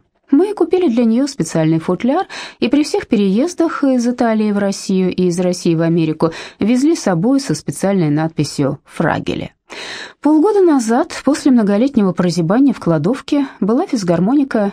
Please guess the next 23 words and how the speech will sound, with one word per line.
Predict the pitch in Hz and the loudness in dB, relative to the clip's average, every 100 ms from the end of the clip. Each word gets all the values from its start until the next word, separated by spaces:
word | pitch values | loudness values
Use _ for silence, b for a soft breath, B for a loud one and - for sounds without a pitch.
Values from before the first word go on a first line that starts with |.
| - - | -4 -2
неожиданно | 214 214 220 196 202 | 0 0 0 0 0
вытащена | 190 190 180 180 175 | 0 -2 -2 0 0
на | 175 | 0
свет | 170 139 139 | -2 -4 -6
Божий. | 139 92 - - - B B B 277 | -6 -8 -8 -12 -14 B B B 0
Илюша | 320 440 - | 2 0 -2
протёр | 262 262 254 | -2 0 -2
футляр, | 220 226 - 233 370 370 - | 0 -2 0 0 0 -2 -4
извлёк | 185 185 240 - | -2 0 -2 -2
красавицу | 170 151 156 147 - 156 | -2 -2 -2 -2 -2 -2
из | 143 | 0
мягкого | 156 143 165 160 | -2 0 0 0
тряпья | 180 185 240 330 381 _ _ | 0 0 -2 -2 -4 _ _
и | 294 | -2
прижал | 247 269 294 302 | 0 0 2 0
её | 247 220 | 2 0
к | 185 | 0
груди, | 185 165 139 - B B B | 0 0 -2 -4 B B B
после | - 160 151 | -6 -2 -2
чего | - 196 | 0 -2
раскрыл | 202 143 - 180 170 - _ | -2 -4 -2 -2 -2 -8 _
старые | - - 170 156 | -10 -2 -2 0
ноты. | 139 135 - | -2 -4 -8